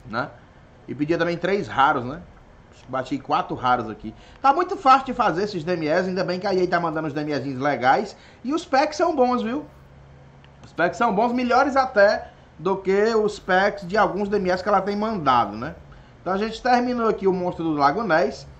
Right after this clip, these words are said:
De antemão, pessoal, já peço pra você deixar o like, beleza? É muito importante o seu like no vídeo.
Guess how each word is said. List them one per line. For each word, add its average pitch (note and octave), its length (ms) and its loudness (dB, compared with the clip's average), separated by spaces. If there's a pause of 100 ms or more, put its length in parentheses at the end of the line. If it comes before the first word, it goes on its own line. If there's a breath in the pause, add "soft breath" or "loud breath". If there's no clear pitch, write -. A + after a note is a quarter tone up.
(420 loud breath)
De F3 100 -2
antemão, A#3 380 0
pessoal, B3+ 300 2
já F3 100 2
peço F#3 180 -2
pra G3+ 120 0
você G#3 180 -2
deixar G3 300 0
o E3+ 60 2
like, D3+ 340 4 (200)
beleza? D#3 400 -2 (800)
É A#2 80 -8
muito E3+ 220 -4
importante E3 600 0 (420 soft breath)
o C#3 80 -2
seu F#3+ 260 -4
like F#3+ 360 0
no G3+ 180 -4
vídeo. D3 580 -6